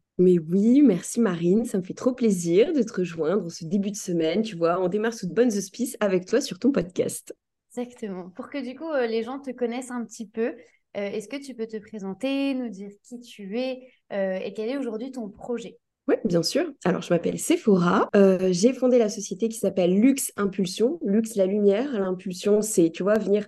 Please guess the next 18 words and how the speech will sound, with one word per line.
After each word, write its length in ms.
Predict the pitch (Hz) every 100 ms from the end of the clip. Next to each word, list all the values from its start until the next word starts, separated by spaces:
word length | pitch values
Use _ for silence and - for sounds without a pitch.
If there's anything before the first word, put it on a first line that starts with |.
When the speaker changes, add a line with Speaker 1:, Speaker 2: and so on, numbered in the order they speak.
| -
Speaker 1:
euh, 60 | 190
connecter 760 | - 320 294 277 - 254 269
à, 100 | 180
à 220 | - 180
l'impulsion 680 | 180 220 254 247 214 247 247
de 140 | 208
notre 180 | 185 170
feu 180 | - 285
sacré. 540 | 302 190 - 170 226
Et 60 | 233
donc, 240 | 180 180
en 40 | 170
fait, 200 | 220 233
si 160 | 196
tu 100 | -
veux, 160 | 170 247
je 160 | 202
suis 320 | 175 - 233